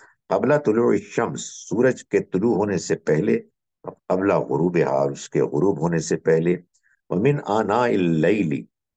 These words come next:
और रात के औकात में भी, "फसब्बिह",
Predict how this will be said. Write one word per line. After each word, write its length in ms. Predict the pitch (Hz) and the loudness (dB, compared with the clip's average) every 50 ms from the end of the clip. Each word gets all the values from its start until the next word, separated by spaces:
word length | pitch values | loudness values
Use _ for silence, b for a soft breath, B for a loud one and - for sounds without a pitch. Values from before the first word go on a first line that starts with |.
| _ _ _ - | _ _ _ -4
और 160 | 80 82 80 | -4 -2 0
रात 320 | 73 78 87 113 135 139 - | 0 2 2 2 0 -2 -4
के 140 | - - 110 | -2 0 2
औकात 600 | 95 80 78 - - 82 87 95 95 - - 80 | 2 2 0 -2 -2 0 0 0 -2 -4 -6 -4
में 200 | 78 80 80 71 | -2 -2 -2 0
भी, 280 | 78 80 80 82 - _ _ _ _ _ - | -2 -2 -2 -4 -6 _ _ _ _ _ -4
"फसब्बिह", 680 | 87 - - - 107 101 82 71 - - 107 107 85 | -4 -4 0 0 0 0 -2 -4 -2 2 2 2 2